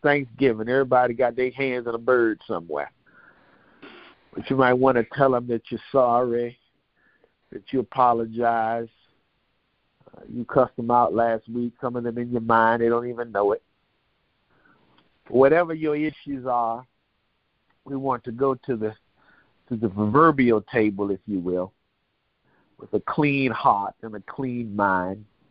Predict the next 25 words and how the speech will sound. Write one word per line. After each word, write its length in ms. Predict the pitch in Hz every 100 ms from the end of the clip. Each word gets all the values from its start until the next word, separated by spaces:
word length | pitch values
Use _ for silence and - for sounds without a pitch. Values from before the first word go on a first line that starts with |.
| _ _ _ _ _ _ _ _ _ _ _ _ -
And 100 | 156
not 160 | 220 240
only 200 | 226 214
that, 260 | 185 208 -
there 100 | 180
are 40 |
people 480 | - 214 202 202 190
who 220 | 196 180
are 220 | 165 156 - -
suffering 680 | 214 - 165 151 139 143 139 _ _ _ _ _ _ _ _ _ -
at 200 | 160 -
the 80 | 151
house. 380 | 160 143 127 -
That's 200 | 135 135
one 200 | 143 143
of 80 | 139
the 80 | 127
things 360 | 160 143 139
that 100 | 123
we 160 | 113 151
have 280 | 135 123 120
done 220 | 135 131
around 380 | 120 131 123 117
here 280 | 156 139
for 160 | 127 113